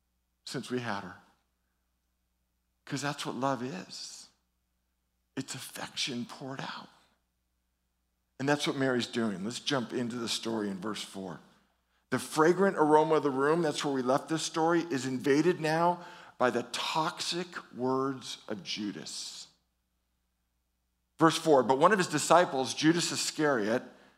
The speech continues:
who was later to betray him," by the way, that's always how Judas is described in the biographies, the Gospels of Jesus, the one who betrayed Christ. He objected. Now,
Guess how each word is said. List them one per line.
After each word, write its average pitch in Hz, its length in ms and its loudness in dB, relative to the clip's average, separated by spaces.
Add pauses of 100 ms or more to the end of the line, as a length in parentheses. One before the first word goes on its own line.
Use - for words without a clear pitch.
(400)
who 170 80 4
was 139 220 6
later 175 260 6
to 170 80 6
betray 151 480 2
him," 120 220 0
by 127 100 6
the 131 100 0
way, 131 120 2
that's 123 220 0
always 151 360 4
how 139 160 0
Judas 135 680 -2
is 131 200 -2
described 120 800 0 (300)
in 127 160 -2
the 127 60 0
biographies, 113 720 2
the 110 80 -4
Gospels 107 500 0
of 92 80 -8
Jesus, 90 380 -6
the - 100 -12
one 120 320 0
who 131 100 -4
betrayed 104 500 -4
Christ. - 520 -6 (420)
He 170 160 4
objected. 156 640 2
Now, 117 300 4